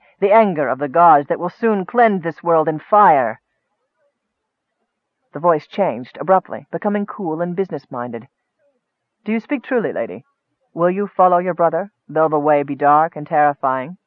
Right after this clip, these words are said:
the end hopeless?" "I will." "How can we go anywhere?" Michael demanded. "We cannot see the way."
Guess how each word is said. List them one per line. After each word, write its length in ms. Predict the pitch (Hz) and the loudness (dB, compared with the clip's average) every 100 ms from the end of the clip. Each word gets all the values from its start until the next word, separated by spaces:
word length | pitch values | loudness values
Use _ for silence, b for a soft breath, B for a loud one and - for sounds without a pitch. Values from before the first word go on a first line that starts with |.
| - | -12
the 160 | 147 | -6
end 380 | 147 143 143 151 _ _ | -2 -2 -4 -12 _ _
hopeless?" 440 | 151 139 156 202 _ _ _ _ _ _ _ _ _ _ _ _ _ _ _ _ _ _ _ _ - | -6 -6 -10 -10 _ _ _ _ _ _ _ _ _ _ _ _ _ _ _ _ _ _ _ _ -12
"I 120 | 156 | -10
will." 340 | 156 180 151 _ _ _ _ _ _ _ _ _ _ | -6 -6 -8 _ _ _ _ _ _ _ _ _ _
"How 200 | - 240 | -4 -2
can 200 | 240 226 | 0 0
we 100 | 220 | 0
go 280 | 170 208 220 | 4 6 6
anywhere?" 560 | 208 240 214 170 139 | 4 4 2 2 2
Michael 340 | 143 143 156 160 | 2 0 0 -4
demanded. 520 | 165 156 156 147 143 _ b | -2 -2 -2 -2 -6 _ b
"We 100 | - | -10
cannot 400 | 208 - 262 262 | -6 0 2 2
see 180 | - 254 | 0 -2
the 120 | 226 | 2
way." 480 | 220 247 226 156 135 | 6 8 8 6 0